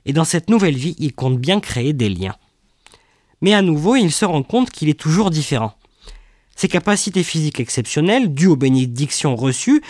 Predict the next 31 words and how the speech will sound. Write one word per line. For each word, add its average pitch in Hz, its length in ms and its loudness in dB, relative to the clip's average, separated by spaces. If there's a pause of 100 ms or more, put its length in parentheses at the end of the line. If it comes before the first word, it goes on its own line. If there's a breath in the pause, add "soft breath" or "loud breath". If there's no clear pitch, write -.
(200 loud breath)
et 131 120 2
à 131 80 0
son 147 400 0
entraînement 170 640 0
hors 156 200 2
norme, 208 460 -2 (560 soft breath)
en 185 100 2
font - 300 -2
un 131 100 2
monstre 185 400 2
aux 139 60 4
yeux 160 220 2
de 139 80 0
beaucoup. 139 320 -2 (840)
Son 151 180 0
éducation 151 640 0
par 147 180 -2
des 147 220 0
êtres 151 200 -4
déconnectés 190 640 0
de 147 100 0
la 135 120 0
civilisation 160 760 -2
depuis 120 360 -4
deux 127 180 0
cents 156 300 0
ans 247 160 0 (340 loud breath)
font 247 220 0
que - 120 0
sa 139 200 -2
culture 127 520 -4